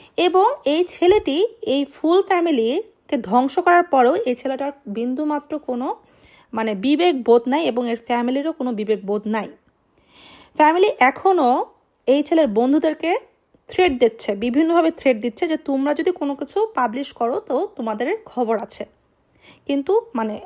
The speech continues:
হাজার খারাপের ভিতর কিন্তু ভালো আছে, মানুষ ভালো আছে। এই ছেলেরই এক ক্লোজ ফ্রেন্ড সব সত্যতা প্রকাশ করেছে। দেখেন, এত বড় একটা অপরাধ করলো, ছেলেটার পরিবার সেটাকে কিভাবে সাপোর্ট করছে।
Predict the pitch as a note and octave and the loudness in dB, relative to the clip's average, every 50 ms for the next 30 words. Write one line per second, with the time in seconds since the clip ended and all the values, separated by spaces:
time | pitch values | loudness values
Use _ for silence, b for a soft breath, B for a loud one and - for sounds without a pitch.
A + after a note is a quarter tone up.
0 | - _ - - - C#4+ - F#4 F#4 F4+ - - - C4 C4+ C4+ D#4+ C#4+ C#4 D4+ | -20 _ -6 -2 0 2 2 2 2 2 2 4 4 4 4 2 0 -2 -2 -2
1 | D4 D#4 - D#4+ D#4+ D#4 C#4+ A3+ G#3 - A3+ A3 A#3 A#3+ B3+ B3 A3 F#3+ - - | -2 -2 -2 -2 -2 -2 -2 -4 -4 -2 -2 0 0 2 2 0 0 -2 -4 -6
2 | G#3 G3+ G3+ G#3 A3 B3+ B3+ A3+ G3+ A3 A3 A#3+ A#3 G3+ - - - - G3+ G#3+ | -8 -8 -6 -6 -4 -4 -4 -4 -4 -2 -2 0 -2 -2 -4 -6 -10 -12 -14 -14
3 | b b b b b b b b - C#4+ D4+ E4+ E4+ - - D#4+ D4 E4+ E4 E4+ | b b b b b b b b -2 0 0 0 0 -2 -2 -2 -2 0 0 -2
4 | D4+ - - - - C4+ C#4+ C4+ - - - B3+ B3+ D#4 G4+ - b b b b | -2 -4 -4 -6 -6 -6 -6 -6 -8 -8 -8 -6 -6 -8 -10 -16 b b b b
5 | b b b - - - C#4 C#4 - - - B3+ B3+ C#4+ C#4 D#4 D#4 - C4+ A#3 | b b b -8 -4 -2 -2 -2 -2 -4 -4 -4 -2 -2 -4 -2 -2 -2 -2 -2
6 | B3 A#3 - - A3+ G#3 G3+ G3+ - G3+ A#3+ - _ _ _ _ _ _ _ _ | -2 -4 -4 -4 -4 -4 -4 -4 -8 -10 -10 -12 _ _ _ _ _ _ _ _
7 | _ _ _ _ _ _ _ _ _ _ _ _ _ - - - C#4 C4+ C#4 C#4 | _ _ _ _ _ _ _ _ _ _ _ _ _ -14 -6 -2 0 2 2 2
8 | C#4 C#4 C#4+ - - _ - A#3 B3 B3 - E4 D#4+ D#4 E4+ F4 E4 D#4 D#4+ D#4 | 0 -2 -4 -4 -6 _ -2 -2 -2 0 0 0 2 2 4 4 2 2 2 2
9 | C4+ A#3+ A3+ A#3 - A#3 A#3 A#3 - - - G#3 G3+ G3+ G3+ G#3 G#3+ C#4 G4 - | 2 2 2 0 -2 -2 -2 -4 -6 -6 -6 -4 -4 -4 -4 -4 -4 -4 -6 -8
10 | b b b b b b b b b b b b b b b b _ _ _ _ | b b b b b b b b b b b b b b b b _ _ _ _
11 | _ _ _ _ - - - D#4+ F4+ F#4+ F#4+ G4+ E4 C#4 D4 F4 E4+ - _ _ | _ _ _ _ -8 -2 2 2 4 4 4 4 4 4 2 0 -4 -10 _ _
12 | _ - F4 F#4+ G4+ G#4 G4 G#4+ G#4+ G#4+ - - F4 F4 D#4 E4+ A4 A#4+ - _ | _ 2 4 4 6 6 6 4 2 2 0 -2 -2 -2 0 -2 -2 -4 -6 _
13 | _ _ - E4 F4 G#4+ D5 D5 - _ _ _ _ - - D4 D4+ - E4+ F4 | _ _ -4 -2 0 0 0 -2 -4 _ _ _ _ -6 -4 -4 0 2 2 2
14 | F#4+ G4 F#4 - - D#4 D#4 D#4 F4 D#4+ D#4 D4+ - - A3 G#3+ - - - - | 2 0 0 0 0 0 2 2 0 0 0 -2 -2 -2 -4 -2 -2 -6 -8 -8
15 | G3+ G3 | -8 -10